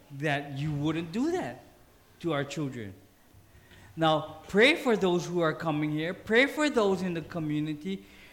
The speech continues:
Pray for those across the nation or around the world who are gonna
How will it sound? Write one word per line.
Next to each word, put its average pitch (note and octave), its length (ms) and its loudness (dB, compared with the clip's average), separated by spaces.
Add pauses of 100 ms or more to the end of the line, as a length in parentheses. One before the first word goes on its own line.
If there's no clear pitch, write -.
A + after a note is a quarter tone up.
(140)
Pray C#4 200 4
for C4+ 220 2
those G3 360 4
across G3 420 -2
the F#3+ 100 -2
nation E3 460 -4
or E3 120 -4
around D#3+ 240 -2
the E3+ 80 -2
world C#3 420 -4 (960)
who F#3+ 140 2
are F3+ 140 4
gonna F3+ 480 0